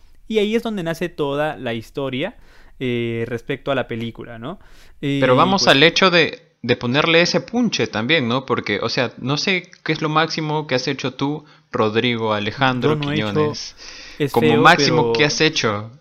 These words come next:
Speaker 2: Que no s-, no sé si has hecho tanto como para decirle a alguien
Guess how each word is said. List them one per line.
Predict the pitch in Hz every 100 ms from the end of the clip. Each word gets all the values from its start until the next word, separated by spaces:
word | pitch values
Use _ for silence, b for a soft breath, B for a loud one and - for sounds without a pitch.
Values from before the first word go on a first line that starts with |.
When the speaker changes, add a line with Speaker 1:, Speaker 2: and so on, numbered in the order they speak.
| _
Speaker 2:
Que | - 160
no | 143 151
s-, | 151 143
no | 170
sé | 185
si | 185 175
has | 165
hecho | 185 - 160
tanto | 147 156 151 - - 160 160
como | 139 127 117
para | 110 107 107
decirle | 107 110 147 147 143 131 123
a | 113 117
alguien | 147 151 143 147 160